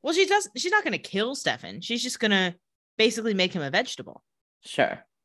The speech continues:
Speaker 1: Enzo giggle giggles. And he says, "Oh, I'll kill you too. You're like a perky blonde angel of death. You almost had me convinced."
Speaker 2: He's laughing, laughing, having fun with his new friend.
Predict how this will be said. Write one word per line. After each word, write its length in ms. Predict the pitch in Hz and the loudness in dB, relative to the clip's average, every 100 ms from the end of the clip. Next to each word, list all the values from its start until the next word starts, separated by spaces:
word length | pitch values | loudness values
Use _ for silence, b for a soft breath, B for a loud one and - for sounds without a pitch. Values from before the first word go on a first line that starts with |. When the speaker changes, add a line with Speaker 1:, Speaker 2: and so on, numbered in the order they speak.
| _ _ _ _ - | _ _ _ _ 0
Speaker 1:
Enzo 280 | 247 285 302 | 0 2 0
giggle 280 | 220 175 160 | 0 0 -2
giggles. 480 | 127 120 73 - - _ _ | -4 -10 -12 -16 -20 _ _
And 200 | 190 196 | 0 0
he 120 | 202 214 | 0 -2
says, 460 | 208 190 180 - _ - | 0 0 0 -6 _ -8
"Oh, 200 | 196 254 | -2 0
I'll 140 | 190 165 | 2 0
kill 240 | - 220 | 2 2
you 220 | 208 214 | 2 0
too. 500 | 208 - 294 175 120 _ _ _ _ - | -2 -2 0 0 -4 _ _ _ _ -6
You're 100 | 262 | 0
like 160 | 302 208 | 0 -2
a 60 | |
perky 360 | 190 254 262 269 | 0 0 0 -2
blonde 360 | 214 214 214 208 | 0 0 0 -2
angel 360 | 190 208 202 | 0 0 -2
of 100 | 190 | -2
death. 280 | 196 226 151 - | 2 2 0 -6
You 160 | 196 | -2
almost 280 | 247 175 160 | -2 0 -2
had 200 | 175 160 | 0 0
me 100 | 180 | 0
convinced." 680 | 180 208 180 139 123 - - _ _ _ _ | -4 -4 -2 -4 -8 -18 -20 _ _ _ _
Speaker 2:
He's 200 | - 226 | -4 4
laughing, 340 | 220 180 170 | 6 6 4
laughing, 360 | 143 120 120 156 | 0 2 0 0
having 220 | 165 147 | 2 2
fun 160 | 147 135 | 2 0
with 100 | 127 | 0
his 160 | 135 131 | -2 -4
new 120 | 120 | -4
friend. 420 | - 110 98 147 | 0 0 0 -4